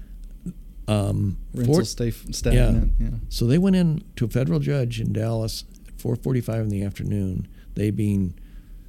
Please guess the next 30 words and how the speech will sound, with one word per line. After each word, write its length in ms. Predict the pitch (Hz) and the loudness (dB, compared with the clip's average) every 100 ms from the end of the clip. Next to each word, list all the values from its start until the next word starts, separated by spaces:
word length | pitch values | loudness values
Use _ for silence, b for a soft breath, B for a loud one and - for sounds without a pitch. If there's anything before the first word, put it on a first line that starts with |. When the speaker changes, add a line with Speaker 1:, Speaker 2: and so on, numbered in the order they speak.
| B - - | B -10 -8
Speaker 1:
I 40 | |
don't 180 | 90 104 | -6 -6
know, 80 | 90 | -8
seven, 360 | - 104 95 101 | -6 -4 -2 -2
eight 160 | - | -4
lawyers 460 | 101 98 104 98 - - | -2 0 0 -2 -6 -10
for 340 | - 98 95 98 - - - - 120 | -6 -4 -4 -6 -10 -16 -18 -14 -10
the 80 | |
government. 500 | 98 98 101 107 107 - B B B B B - | -6 -4 -2 0 -2 -4 B B B B B -4
And, 340 | 101 95 95 - | 0 2 0 -2
um, 560 | 104 92 87 90 - - - B B B B - - - - - - | -2 -2 0 6 8 8 4 B B B B -14 -16 -16 -16 -18 -6
the 80 | 90 | -4
judge 400 | 92 110 113 110 | 0 0 0 0
refused 440 | 90 - 104 92 - | -2 0 0 0 -4
to 180 | 98 | -6
sign 340 | 90 - 95 92 | -4 -2 0 0
the 100 | 92 | 0
order. 440 | 90 92 - - - b b b b - - - | -2 -4 -6 -10 -14 b b b b -20 -20 -4
And 360 | 98 90 90 | -2 0 0
he 120 | 92 95 | 0 -2
said, 480 | - 98 92 92 - | -2 0 0 -2 -6
uh, 220 | 57 - - - - - - - - - | -6 -8 -12 -14 -16 -16 -16 -16 -16 -12
uh, 160 | - - | -12 -10
"I 80 | 101 | -6
know 160 | 107 92 | -4 -2
who 340 | 92 95 90 - - - - - - - | -2 -2 -4 -8 -18 -18 -18 -18 -18 -8
Craig 220 | 98 95 | -4 0
Hall 280 | 101 107 107 | 0 0 0
is," 320 | 110 101 - - | 0 0 -4 -4
and 320 | 95 85 85 | -4 -2 -6